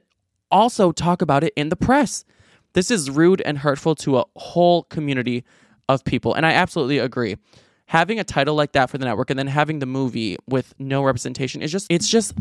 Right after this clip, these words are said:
making division in a very obvious way that I will not accept any form of excuse for. I don't care if it's supposed to be, like,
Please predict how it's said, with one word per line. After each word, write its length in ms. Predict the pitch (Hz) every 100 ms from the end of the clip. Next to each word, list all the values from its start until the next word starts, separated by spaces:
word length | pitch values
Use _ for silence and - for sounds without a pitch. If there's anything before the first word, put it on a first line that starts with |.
| 143
making 500 | 139 143 147 160 156
division 460 | 135 131 127 151
in 120 | 139 143
a 80 |
very 320 | 131 156 170 147 _ -
obvious 800 | 117 127 127 147 147 147 - - _ _ _ _ _ _ _ -
way 420 | 117 117 120 143
that 140 | 135 -
I 140 | 139
will 140 | 147
not 180 | 160 135
accept 340 | 135 - 127 -
any 180 | 135 143
form 320 | - 135 131
of 100 | 120
excuse 800 | 123 - - 131 135 - - -
for. 640 | - - 123 123 139 165 _ _ _ _
I 100 | 143
don't 140 | 151
care 140 | - 143
if 60 |
it's 120 | 147 -
supposed 200 | 143 -
to 20 |
be, 100 | 143
like, 300 | 131 123